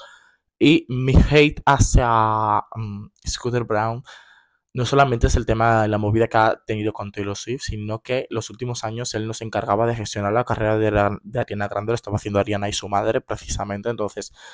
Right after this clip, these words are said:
esta persona no pintaba nada como manager de Ariana Grande, así que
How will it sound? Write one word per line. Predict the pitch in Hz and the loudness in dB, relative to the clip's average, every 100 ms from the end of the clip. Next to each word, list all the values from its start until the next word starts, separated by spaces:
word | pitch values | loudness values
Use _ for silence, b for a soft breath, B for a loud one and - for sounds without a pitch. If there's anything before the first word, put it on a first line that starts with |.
| B | B
esta | - 120 | -4 -4
persona | 101 - 110 | -2 -4 -4
no | 120 104 101 - | -2 0 -2 -4
pintaba | 104 95 95 | -10 -4 -2
nada | 98 101 113 | -2 -2 -4
como | - 104 104 | -8 -8 -8
manager | 107 101 101 104 104 | -6 -6 -6 -10 -10
de | 101 | -10
Ariana | 101 101 98 | -10 -12 -6
Grande, | 98 98 101 - | -6 -6 -12 -14
así | - - | -16 -16
que | - 110 | -8 -8